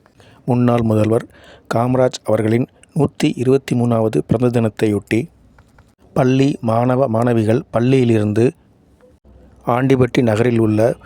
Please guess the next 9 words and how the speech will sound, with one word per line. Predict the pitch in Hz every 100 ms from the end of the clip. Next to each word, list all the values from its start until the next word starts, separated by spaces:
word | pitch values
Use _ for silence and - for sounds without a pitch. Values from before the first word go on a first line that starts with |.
| - - -
காமராஜர் | - 127 139 135 131 123
சிலை | 120 110
வரை | 104 113 127 _ -
ஊர்வலமாக | 131 139 127 120 120 117
வந்தனர். | 107 101 98 98 - _ _ - _ _ _ _ _ _ -
ஊர்வலத்தில் | 135 135 127 127 - 123
வந்த | 107 104 120 -
மாணவ, | 117 113 127 131
மாணவிகள் | 110 110 120 113 104